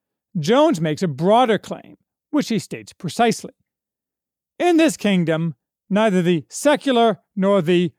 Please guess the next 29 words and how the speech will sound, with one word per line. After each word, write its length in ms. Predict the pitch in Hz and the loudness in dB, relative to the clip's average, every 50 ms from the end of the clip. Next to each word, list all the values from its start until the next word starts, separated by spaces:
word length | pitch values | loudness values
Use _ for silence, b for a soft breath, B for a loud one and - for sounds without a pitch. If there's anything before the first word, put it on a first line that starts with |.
| _ _ - | _ _ -4
religious 640 | 190 208 220 240 262 233 170 170 160 156 - - - | -2 0 2 2 2 0 0 -2 -4 -4 -4 -6 -8
existed. 500 | - 175 143 190 208 - - - 160 - _ _ _ _ _ _ _ _ _ _ _ _ _ _ _ _ _ _ - | -8 -4 -2 -2 -2 -2 -4 -8 -12 -12 _ _ _ _ _ _ _ _ _ _ _ _ _ _ _ _ _ _ -2
Neither 320 | 269 285 311 302 240 214 165 | 0 2 2 2 2 0 0
did 320 | 143 143 156 160 151 - _ - | -2 -4 -6 -6 -8 -12 _ -16
sovereignty. 640 | - - 277 285 277 226 170 170 135 - - - - _ _ _ _ _ _ _ _ _ _ _ _ _ _ _ _ _ | -6 0 2 2 2 2 0 -4 -8 -10 -12 -18 -20 _ _ _ _ _ _ _ _ _ _ _ _ _ _ _ _ _
I 100 | - 190 | -6 -4
do 160 | 180 139 277 320 | -2 2 2 4
not 220 | 330 311 277 208 | 4 4 2 0
mean 380 | 175 165 160 156 156 151 - _ _ _ - | 0 -2 -4 -4 -4 -6 -8 _ _ _ -8
that 100 | 190 160 | -6 -4
the 100 | 180 165 | -4 -4
religious 380 | 160 170 214 226 208 220 135 | -2 0 0 0 0 -2 -4
was 100 | 151 156 | -2 -2
everywhere 680 | 202 240 262 214 240 226 202 214 208 208 208 202 175 - _ _ - - | -2 0 0 2 2 2 2 2 4 4 4 2 0 -2 _ _ -8 -6
and 100 | 196 196 | -4 -4
that 60 | 190 | -4
the 100 | 175 165 | -4 -6
secular 460 | - - 247 214 - 247 208 208 190 | -4 -2 -2 -2 -2 -2 -2 0 0
had 140 | 180 185 175 | 0 0 -2
not 200 | 175 175 175 170 | -2 -2 -2 -4
emerged 320 | 165 151 143 143 143 - | -4 -6 -6 -8 -8 -10
from 140 | - 156 165 | -10 -8 -4
under 240 | 214 220 196 165 127 | -2 -2 -2 -2 -4
it. 120 | 107 - _ _ _ _ _ _ _ _ _ _ _ _ _ _ _ | -8 -12 _ _ _ _ _ _ _ _ _ _ _ _ _ _ _
I 140 | - 302 302 | -2 0 0
mean 260 | 285 233 196 185 180 | 2 2 2 2 2
they 120 | 185 196 180 | 2 0 0
did 140 | 180 185 180 | 0 0 0
not 220 | 175 147 131 | -2 -2 -4